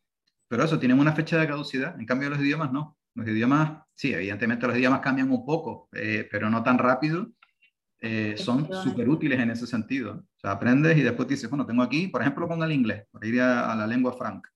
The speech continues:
Speaker 1: me parece hoy en día obligatorio. De hecho, bueno, en España tú lo estarás percibiendo, o sea, eh, afortunadamente hay un avance importante. Lo que pasa, claro, estábamos tan rezagados en el tema de los idiomas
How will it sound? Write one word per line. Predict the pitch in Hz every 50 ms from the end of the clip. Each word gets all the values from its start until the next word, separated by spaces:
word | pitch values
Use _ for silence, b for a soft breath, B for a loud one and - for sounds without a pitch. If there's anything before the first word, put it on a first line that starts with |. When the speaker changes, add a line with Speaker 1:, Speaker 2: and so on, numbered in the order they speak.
| _ _ _ _ _ _ _ _ _ _ _ _ _ -
Speaker 1:
me | 110 107 110
parece | 104 107 - - - - 147 147 151 156 156 - _ -
hoy | 120 117 123
en | 127 131 127
día | 127 135 147 165 185 208 254 - - _ _ _ _ _ _ _ _ _ _ -
obligatorio. | 127 113 113 110 110 107 104 104 104 147 160 156 117 98 95 104 - _ _ _ _ _ _ _ _ _ _ _
De | - 104
hecho, | 104 - 123
bueno, | 123 165 - 131
en | 110
España | 101 92 - 127 127 143 151 160 170 170 156 - -
tú | 123
lo | 120 127
estarás | - 135 131 143 -
percibiendo, | - 147 - - 135 120 120 139 165 170 143 120
o |
sea, | 110 - 113 110 110 -
eh, | 113 110 110 107 107 -
afortunadamente | 113 - 110 107 107 - 117 120 123 127 127 143 151 156 151 156 120
hay | 110 110 120
un | 127 127
avance | 123 131 143 143 139 -
importante. | 135 120 - 113 110 110 - 139 170 185 - - - 160
Lo | 139 104
que | - -
pasa, | 107 120 127
claro, | 135 147 117
estábamos | 101 - 110 113 123 123 123
tan | - 127 123
rezagados | - 135 127 - - 123 127 139 147 143 127 117
en | 113 110
el | 104 -
tema | 120 120 127 123
de | 123
los | 123 120
idiomas | 123 123 120 123 135 147 156 160